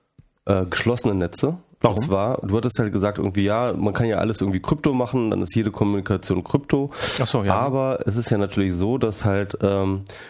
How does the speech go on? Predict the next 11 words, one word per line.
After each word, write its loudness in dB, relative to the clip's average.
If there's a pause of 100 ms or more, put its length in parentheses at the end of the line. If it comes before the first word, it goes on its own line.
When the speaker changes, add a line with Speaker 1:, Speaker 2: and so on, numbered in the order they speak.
(160)
Speaker 1:
diese 2
Dinge 2
natürlich, -2
äh, 2 (260)
halt, 0
wenn 4
man 0 (220)
irgendwelche 0
Inhalte 0
sharen 0
will, 0